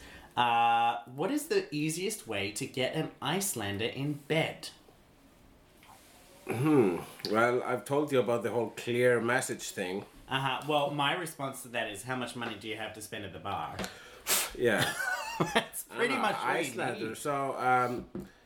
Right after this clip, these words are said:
Speaker 2: this is someone who wants, uh, uh, is on a, his or her way to
Speaker 1: I think this is possibly someone coming to Iceland.
Speaker 2: Yeah.
Speaker 1: Who wants to, wants to bed.
Speaker 2: Is it a man or a woman?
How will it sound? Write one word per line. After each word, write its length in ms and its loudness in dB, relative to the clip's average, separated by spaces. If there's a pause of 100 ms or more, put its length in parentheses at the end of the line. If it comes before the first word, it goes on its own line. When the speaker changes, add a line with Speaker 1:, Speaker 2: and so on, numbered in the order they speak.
(200)
Speaker 2:
this 160 2
is 80 2
someone 280 4
who 400 0
wants, 400 0 (120)
uh, 40 -2
uh, 280 0
is 200 0
on 300 2
a, 160 2
his 460 -2
or 100 2
her 220 4
way 200 6
to 200 -2
Speaker 1:
I 60 4
think 240 -4
this 180 -4
is 60 -10
possibly 340 -2
someone 260 -4
coming 360 -4
to 140 -6
Iceland. 400 -6
Speaker 2:
Yeah. 220 -2 (540)
Speaker 1:
Who 120 2
wants 340 2
to, 300 0
wants 220 -2
to 100 -2
bed. 560 -2
Speaker 2:
Is 200 -4
it 120 -6
a 240 0
man 280 2
or 80 4
a 40 4
woman? 320 0